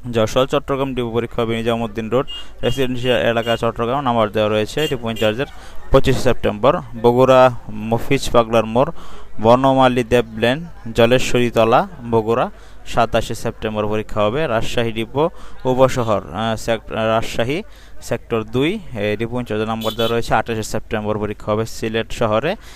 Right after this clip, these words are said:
রাজারগলি, আম্বারকানা, সিলেট, এখানে ডিপো ইনচার্জের নাম্বার দেওয়া রয়েছে,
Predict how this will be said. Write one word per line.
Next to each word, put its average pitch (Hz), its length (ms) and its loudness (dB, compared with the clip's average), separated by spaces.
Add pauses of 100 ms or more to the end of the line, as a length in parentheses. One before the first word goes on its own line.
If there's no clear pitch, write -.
(160)
রাজারগলি, 120 800 2 (160)
আম্বারকানা, 120 840 0
সিলেট, 120 560 0 (140)
এখানে 107 460 -4
ডিপো 117 240 -2
ইনচার্জের 104 280 0
নাম্বার 107 300 -4
দেওয়া 104 160 6
রয়েছে, 110 380 2